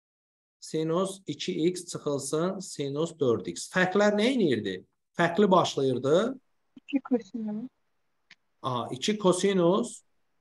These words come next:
Speaker 1: iki x çıx
Speaker 2: Evet,
Speaker 1: dörd x.
Speaker 2: x.
Speaker 1: Mənfi iki x bölü iki, mənfi x, amma kosinus mənfi unutduğuna görə elə kosinus x. Və nə ilə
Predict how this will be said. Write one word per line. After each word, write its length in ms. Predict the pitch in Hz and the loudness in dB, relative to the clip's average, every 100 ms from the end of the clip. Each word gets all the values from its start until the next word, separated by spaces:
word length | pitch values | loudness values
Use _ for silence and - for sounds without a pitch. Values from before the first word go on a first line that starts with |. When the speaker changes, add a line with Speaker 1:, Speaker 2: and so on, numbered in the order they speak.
| _ | _
Speaker 1:
iki 220 | - - 202 | -6 0 0
x 200 | - - | 0 -4
çıx 120 | 180 | 2
Speaker 2:
Evet, 100 | 180 | 6
Speaker 1:
dörd 260 | 175 165 | 6 6
x. 220 | 120 247 233 | 2 0 -2
Speaker 2:
x. 160 | - - _ _ _ | -8 -16 _ _ _
Speaker 1:
Mənfi 420 | 151 165 160 160 | 0 2 0 0
iki 360 | 180 - 175 139 | -2 0 0 2
x 180 | - - | 0 2
bölü 220 | 180 180 | 6 8
iki, 540 | 170 - 190 240 262 - _ _ _ _ - | 8 6 4 4 0 -10 _ _ _ _ 0
mənfi 420 | 156 170 170 185 226 | 4 6 4 4 2
x, 100 | 220 | 2
amma 200 | 196 190 | 2 4
kosinus 340 | 196 208 208 196 | 4 4 2 2
mənfi 260 | 185 185 | 0 0
unutduğuna 400 | 185 175 180 185 | -2 0 0 0
görə 280 | 180 175 214 | 0 0 0
elə 160 | 180 196 233 | 0 0 -2
kosinus 420 | 170 165 170 165 175 | -6 -4 -4 -2 -2
x. 360 | 233 254 - _ _ _ _ _ 165 | -2 -4 -14 _ _ _ _ _ 0
Və 120 | 214 | 2
nə 200 | 208 240 | 4 4
ilə 100 | 277 | 4